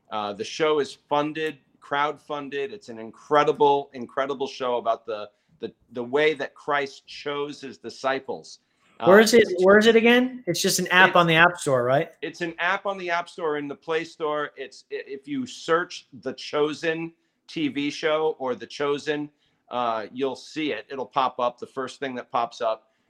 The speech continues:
Speaker 1: Um, download it. You can stream it to your television, um, or any piece of technology that you have. You can watch it on. But here's the thing. This is awesome.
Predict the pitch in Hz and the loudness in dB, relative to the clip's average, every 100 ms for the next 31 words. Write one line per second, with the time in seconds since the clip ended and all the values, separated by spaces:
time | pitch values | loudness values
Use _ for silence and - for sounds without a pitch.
0 | - 120 117 107 135 147 165 156 151 147 | -6 -2 -2 -4 0 0 0 -2 -2 -2
1 | 147 127 127 117 - 139 139 135 - 131 | -6 -10 -14 -16 -12 -10 -8 -8 -10 -12
2 | 117 127 117 113 110 113 104 - _ _ | -6 -4 -4 -6 -8 -10 -12 -18 _ _
3 | 117 123 117 110 117 _ _ _ _ _ | -4 -2 -2 -4 -12 _ _ _ _ _
4 | _ _ - 151 147 151 151 139 147 135 | _ _ 0 2 2 -2 -4 -6 -8 -8
5 | 131 - 131 123 120 120 113 117 117 117 | -8 -6 -4 -4 -4 -6 -8 -8 -8 -6
6 | 120 120 113 104 117 117 135 - 120 113 | -4 -4 -6 -12 -6 -2 -2 -2 -4 -4
7 | 110 110 120 165 175 139 147 131 127 139 | -4 -8 -6 -6 -6 -8 -6 -6 -8 -14
8 | 113 120 131 117 | -4 -4 -4 -8